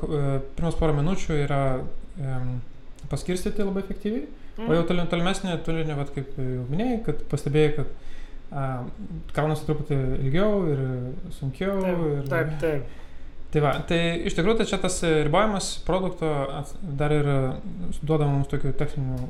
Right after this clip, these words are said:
Speaker 1: tokių gerų garantijų, ne garantijų, bet, e, tokių palengvinimų,
Speaker 2: Mhm.
Speaker 1: jeigu taip galima pasakyt. Ir, e, tas leidžia mums turėti labai efektyvų produktą.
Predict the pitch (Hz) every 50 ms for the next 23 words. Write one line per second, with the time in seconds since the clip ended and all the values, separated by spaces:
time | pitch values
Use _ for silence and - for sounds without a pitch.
0 | - - 143 135 - 135 131 127 135 156 165 156 147 135 135 139 131 131 127 151
1 | 196 233 240 - - 170 147 139 139 - 147 175 208 202 - 151 135 131 127 -
2 | - 139 127 127 123 - 156 143 - 147 139 131 - - 139 180 226 247 220 220
3 | 202 190 175 160 147 - - - 220 254 233 277 262 - - - - - 147 135
4 | 135 135 143 131 135 135 131 127 - 147 139 - - - - - - - - -
5 | - - - - - - 151 147 156 160 165 165 165 160 160 160 156 151 151 147
6 | 147 143 143 143 156 151 - 135 127 131 139 143 143 139 143 147 - - - -
7 | - 143 139 135 - 131 135 131 - - 147 147 147 147 147 143 139 151 156 -
8 | 160 156 - 190 190 185 - 233 254 240 208 - - - 135